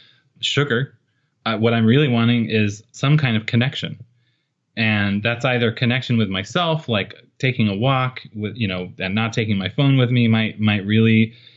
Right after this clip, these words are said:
uh, if I do that, I might completely forget about wanting a cookie, or it might be connection with a loved one. I think there's always some,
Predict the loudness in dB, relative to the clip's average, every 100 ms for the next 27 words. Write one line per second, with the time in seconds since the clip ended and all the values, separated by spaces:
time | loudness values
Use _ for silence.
0 | _ _ -4 -4 -2 -4 0 2 2 0
1 | 0 -2 -4 -6 -4 -2 0 -2 -4 -4
2 | -2 -2 -2 -2 -4 -4 -4 -4 -6 -6
3 | -8 -2 2 4 4 2 0 0 0 0
4 | -2 -2 0 0 -2 -2 0 2 4 4
5 | 2 -2 -6 _ _ -20 -6 -4 0 2
6 | 2 0 0 2 2 0 -2 0 2 2
7 | -2